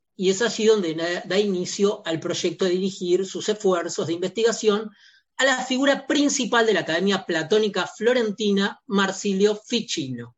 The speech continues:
o sea, el objeto de estudio que había dejado a un lado Hans Barock. Proyecto que debía culminar en un trabajo de habilitación.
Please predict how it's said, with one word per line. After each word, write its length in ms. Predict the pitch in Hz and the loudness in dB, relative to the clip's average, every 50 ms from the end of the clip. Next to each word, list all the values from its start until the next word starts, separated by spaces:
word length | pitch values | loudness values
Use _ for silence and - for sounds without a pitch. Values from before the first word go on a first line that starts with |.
| _ - - _ _ _ _ _ _ _ _ _ _ | _ -20 -20 _ _ _ _ _ _ _ _ _ _
o 60 | 220 208 | -2 -2
sea, 400 | - - 220 214 214 220 220 - - | 4 4 4 4 4 2 0 -2 0
el 120 | - 160 | 2 2
objeto 440 | 160 160 - - - 208 208 226 226 | 2 0 -2 0 2 2 4 4 4
de 80 | 202 196 | 4 2
estudio 500 | 196 - - 208 190 190 196 202 196 196 | 0 0 0 2 2 4 4 4 2 2
que 100 | - 151 | -2 -4
había 200 | 147 165 170 170 | -2 -2 0 0
dejado 340 | 170 170 - 185 175 180 | -2 -2 -2 -2 -2 -2
a 40 | 180 | -2
un 100 | 180 170 | 0 0
lado 320 | 165 165 165 175 190 180 - | 0 0 0 -2 -2 -4 -6
Hans 260 | - 147 143 139 - | -6 -6 -6 -8 -8
Barock. 280 | - 131 127 - - _ _ _ _ _ _ _ _ _ _ _ _ _ _ _ _ _ _ _ _ _ _ | -10 -12 -12 -12 -16 _ _ _ _ _ _ _ _ _ _ _ _ _ _ _ _ _ _ _ _ _ _
Proyecto 720 | - 254 - 185 - - 147 - - - - - 240 - - | 0 2 2 4 4 2 0 0 -2 -2 2 2 2 2 4
que 140 | - 202 202 | 4 6 6
debía 480 | 202 196 196 214 226 214 214 - - _ | 6 6 6 4 2 2 2 -4 -12 _
culminar 640 | - 262 285 294 277 269 247 254 240 226 233 233 226 | 0 2 4 4 4 4 2 2 2 2 4 4 4
en 140 | 214 196 196 | 4 4 2
un 180 | 214 233 220 | 0 -2 -2
trabajo 460 | 220 208 202 196 196 202 196 - 214 | 0 0 2 2 2 0 0 0 0
de 100 | 202 185 | 0 2
habilitación. 760 | 165 156 147 139 135 139 127 139 131 131 - 135 123 110 - | 2 0 -2 -4 -4 -6 -8 -10 -10 -10 -10 -12 -12 -14 -16